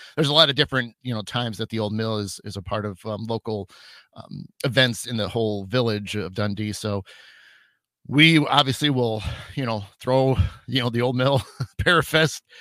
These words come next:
in there for November of next year. So we're, you know, we'll keep our fingers crossed that that'll work out. And, um,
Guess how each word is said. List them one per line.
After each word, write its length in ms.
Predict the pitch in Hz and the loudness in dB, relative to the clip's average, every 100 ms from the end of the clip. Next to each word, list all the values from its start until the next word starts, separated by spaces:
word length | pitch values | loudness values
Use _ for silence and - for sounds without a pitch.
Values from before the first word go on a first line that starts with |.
| - - | -20 -2
in 200 | 165 170 | 2 4
there 180 | 170 175 | 6 4
for 140 | - | 4
November 420 | 156 143 160 156 | 2 6 6 4
of 100 | 147 | 2
next 280 | 135 135 - | 0 -6 -4
year. 140 | 127 160 | -4 -4
So 140 | 117 | -6
we're, 460 | 107 131 135 135 - | -6 -4 -4 -6 -8
you 120 | 113 | -10
know, 60 | 107 | -10
we'll 120 | 113 | -10
keep 180 | 123 110 | -8 -8
our 80 | |
fingers 280 | - 123 110 | -6 -4 -6
crossed 320 | - 117 117 | -4 -6 -4
that 100 | 117 - | -8 -4
that'll 220 | 110 104 | -4 -4
work 180 | 104 - | -6 -4
out. 280 | 117 131 | -4 -2
And, 220 | 131 92 90 _ _ _ _ _ - - | -4 -6 -10 _ _ _ _ _ -20 -14
um, 280 | 98 92 87 | -12 -10 -12